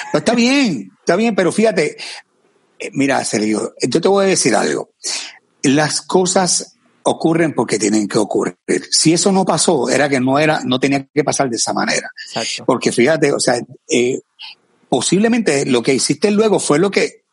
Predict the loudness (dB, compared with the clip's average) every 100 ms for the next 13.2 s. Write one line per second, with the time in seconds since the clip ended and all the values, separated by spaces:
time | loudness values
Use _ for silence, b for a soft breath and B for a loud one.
0 | -6 0 2 2 2 0 0 -2 -2 -2
1 | -2 -2 -2 0 0 0 0 0 0 -2
2 | -8 -12 -6 -2 0 2 0 0 0 2
3 | 2 2 2 2 0 -2 -8 B B _
4 | _ -8 0 0 2 0 2 0 0 -2
5 | -4 -2 -2 0 2 2 0 -2 0 2
6 | 0 0 0 2 0 0 0 0 0 2
7 | 0 0 -2 -2 0 2 2 0 0 -2
8 | -2 0 0 0 -2 -2 0 0 0 0
9 | -4 -4 -4 -4 -4 -2 -2 -4 B B
10 | -4 -2 -2 -2 -2 -2 -4 B B -2
11 | 0 2 2 2 2 2 0 0 0 0
12 | 0 0 0 -2 0 0 0 0 0 0
13 | 0